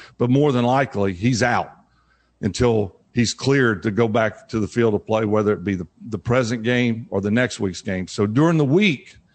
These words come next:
after that, which Patrick didn't go back in, there is this self, you know, um, testing of yourself. You know, basically what that is,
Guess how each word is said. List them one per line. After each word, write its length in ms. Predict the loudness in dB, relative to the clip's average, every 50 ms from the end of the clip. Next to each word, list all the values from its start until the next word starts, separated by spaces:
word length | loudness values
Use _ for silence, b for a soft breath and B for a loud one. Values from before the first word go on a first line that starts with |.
| b b b b b b b b
after 400 | -2 0 0 0 0 0 -2 0
that, 340 | 2 2 0 0 -2 -6 _ _ _ -20 _ _ _ _ _ _ _ _ _ _ _ _ _ _ _ _ _ _ _ _ -20 -14 -6
which 260 | -2 -2 -2 -2 0
Patrick 420 | 0 0 0 0 0 -2 -2 0
didn't 200 | 2 0 2 2
go 120 | 2 0 2
back 300 | 2 2 0 0 -2 -2
in, 340 | 0 0 0 -2 -4 -6 -10 -12 _ _ _ b b b b b b b b b b
there 320 | -2 0 2 2 4 4
is 260 | 4 2 2 0 0
this 240 | 0 0 0 0 -2
self, 540 | 0 2 2 2 2 0 -2 -6 -16 -20 -20 _ _ _ _ _ _ _ _ _ _ _ _ _ _ _ _ _ _ _ _ _ _ _ _ _ _ _ -20 -20 -16 -16 -16 -14 _
you 200 | -2 0 2 2
know, 340 | 2 2 0 -2 -4 -8 -10 -4
um, 560 | -2 0 2 2 2 0 -2 -4 -6 -10 -16 -20 _ _ _ _ _ -20 _ _ _ _ _ _ _ _ _ -20 -20 -20 -20 _ _ -2
testing 500 | 0 2 2 2 0 -2 0 2 2 2
of 140 | 2 2 0
yourself. 440 | 0 -2 0 0 0 0 0 -2 -6 -10 -16 -16 -16 -16
You 220 | -10 -4 -2 0
know, 220 | 0 2 0 0 -2
basically 760 | -4 -6 -12 -12 -6 -2 0 0 0 0 -2 0 0 0 0
what 220 | 2 0 0 0
that 220 | 0 2 2 2 4
is, 340 | 4 2 2 0 -4 -10